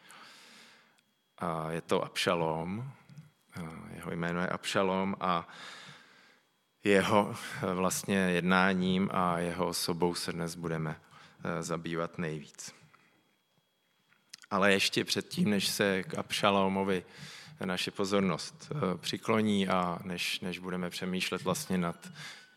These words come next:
jeho jednáním, tak, eh, si pojďme znovu položit tu otázku, jestli za to všechno může David.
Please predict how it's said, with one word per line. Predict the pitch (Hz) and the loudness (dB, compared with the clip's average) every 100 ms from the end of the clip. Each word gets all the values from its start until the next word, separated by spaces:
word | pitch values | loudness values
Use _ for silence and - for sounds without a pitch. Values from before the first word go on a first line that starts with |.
| - | -4
jeho | 85 85 92 92 101 | -2 2 2 0 -2
jednáním, | 90 85 90 87 90 90 90 92 | -4 0 2 4 4 2 2 0
tak, | 92 95 87 - 90 | -2 -4 -4 -6 -4
eh, | 87 85 85 | -2 -2 -2
si | 82 - 90 | -4 -4 -4
pojďme | 85 92 - 95 92 _ _ | -4 -8 -6 -6 -6 _ _
znovu | - 87 90 | -12 -6 -6
položit | 90 98 92 92 95 | -4 -4 -2 -2 -4
tu | - 90 | -2 -4
otázku, | - 87 87 - 78 - 92 92 - - - - - - - _ - | 0 0 2 0 -4 -4 -4 -4 -14 -20 -18 -18 -20 -20 -20 _ -10
jestli | - 98 | -4 -2
za | 90 | -2
to | 90 95 | -2 -2
všechno | - 95 - 101 | -2 -2 0 0
může | 98 95 101 | 2 2 2
David. | 95 85 76 - - | 2 0 -2 -10 -20